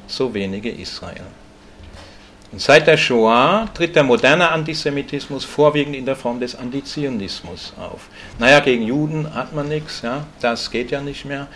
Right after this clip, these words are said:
Wir wollen ja nur Israel kritisieren. Und dann aber rauf und runter und ohne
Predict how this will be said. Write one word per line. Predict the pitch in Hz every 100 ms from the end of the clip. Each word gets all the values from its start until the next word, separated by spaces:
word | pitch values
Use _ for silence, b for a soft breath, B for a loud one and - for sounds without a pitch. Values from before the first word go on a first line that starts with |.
| B -
Wir | 151 180
wollen | 131 139 147
ja | 147
nur | 143 147 156 -
Israel | 120 107 - 101 101 101 - - -
kritisieren. | 104 117 - - - - - -
Und | 113 110
dann | 160 160
aber | 131 117
rauf | 101 135 165 -
und | 123
runter | 110 131 143 156 151
und | 113 -
ohne | 123 135 143 147